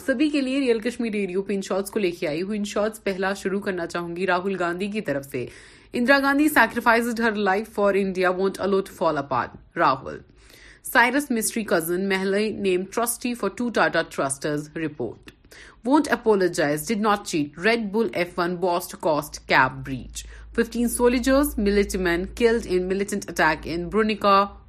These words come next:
Faso. Pro-, producers claim Fawad Khan's film The Legend beats R R R in U K. Fans react. Pakistani film The Legend of Mola Jat, which featured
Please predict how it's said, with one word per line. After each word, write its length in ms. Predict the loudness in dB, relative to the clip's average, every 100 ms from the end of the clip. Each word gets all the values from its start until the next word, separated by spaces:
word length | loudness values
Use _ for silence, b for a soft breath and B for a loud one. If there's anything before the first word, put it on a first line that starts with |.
| -4 0
Faso. 500 | 0 -2 -6 -6 -10 B B B -16 2
Pro-, 280 | 4 6 2 4
producers 580 | 4 4 2 4 2 2
claim 320 | 2 2 2
Fawad 480 | 2 4 6 4 4
Khan's 340 | 2 2 2
film 360 | 2 2 4 4
The 120 | 4
Legend 480 | 4 4 2 0 0
beats 260 | -2 -4 4
R 220 | 6 8
R 140 | 6
R 240 | 4 4 2 0
in 160 | -2 -2
U 160 | -4 0
K. 280 | 0 0 -2 -12 _ 0
Fans 380 | 2 2 0 -4
react. 340 | -6 -8 -16 B B B 4
Pakistani 580 | 4 2 2 2 2
film 440 | 0 0 2 0 2
The 120 | 4
Legend 400 | 4 4 2 2
of 240 | 2 2
Mola 400 | 2 2 4 2
Jat, 360 | 0 0 0 0
which 200 | -6 -6
featured 580 | -6 -4 0 2 2